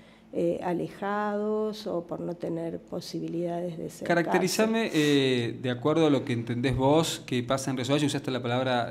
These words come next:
Speaker 2: decadencia en un punto.
Speaker 1: Sí.
Speaker 2: Caracterizame lo que vos crees que es el, el gobierno o la intendencia que ha tenido Omar Albanese en estos años.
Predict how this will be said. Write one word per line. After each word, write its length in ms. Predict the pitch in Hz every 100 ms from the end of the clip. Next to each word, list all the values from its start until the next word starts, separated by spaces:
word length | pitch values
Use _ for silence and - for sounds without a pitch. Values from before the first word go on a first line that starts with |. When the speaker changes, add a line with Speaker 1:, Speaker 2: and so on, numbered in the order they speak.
| 113
Speaker 2:
decadencia 640 | 113 110 123 160 160 156
en 80 | 131
un 240 | 131 131
punto. 420 | 123 147 151 196 190
Speaker 1:
Sí. 360 | - 196 180
Speaker 2:
Caracterizame 600 | 180 147 147 151 147 190 170
lo 160 | 147
que 100 | 143
vos 140 | 151 160
crees 320 | 156 160 170
que 120 | 170
es 160 | 143 -
el, 240 | 139 123 123
el 160 | 123
gobierno 680 | 120 120 131 143 147 156 143
o 120 | 123
la 100 | 117
intendencia 720 | 113 117 117 123 127 - 131
que 100 | 117
ha 60 | 120
tenido 300 | 120 120 120
Omar 180 | 113 117
Albanese 560 | 113 110 117 113 120
en 100 | 113
estos 300 | 110 - 110
años. 540 | 101 104 98 - -